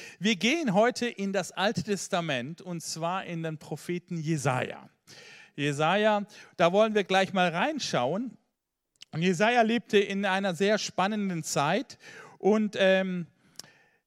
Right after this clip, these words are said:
wir lesen gemeinsam Jesaja Kapitel fünf, Vers dreißig bis Kapitel sechs, Vers acht.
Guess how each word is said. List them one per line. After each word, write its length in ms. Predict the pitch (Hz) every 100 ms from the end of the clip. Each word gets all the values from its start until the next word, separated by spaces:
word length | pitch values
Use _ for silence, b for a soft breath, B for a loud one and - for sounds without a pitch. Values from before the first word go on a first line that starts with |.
| _ _ _ _ -
wir 120 | 190
lesen 320 | 233 277 240 208
gemeinsam 560 | 202 214 240 226 214
Jesaja 500 | 196 180 196 247 247
Kapitel 460 | - 220 - 208 180
fünf, 800 | - - - 294 170 202 - -
Vers 560 | - - 185 165 - -
dreißig 920 | 143 170 302 - - 160 208 - - B B B
bis 200 | 190 214
Kapitel 440 | - 190 196 175 151
sechs, 460 | 165 190 - -
Vers 540 | - 160 165 156 - -
acht. 480 | 113 - - -